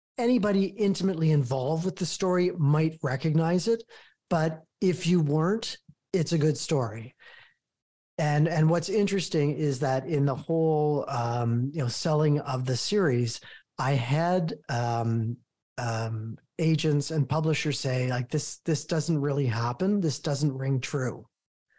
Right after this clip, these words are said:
And it's like, "Oh, okay.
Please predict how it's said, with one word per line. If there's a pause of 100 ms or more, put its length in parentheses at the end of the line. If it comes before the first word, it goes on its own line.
(920)
And
it's
like, (440)
"Oh, (120)
okay.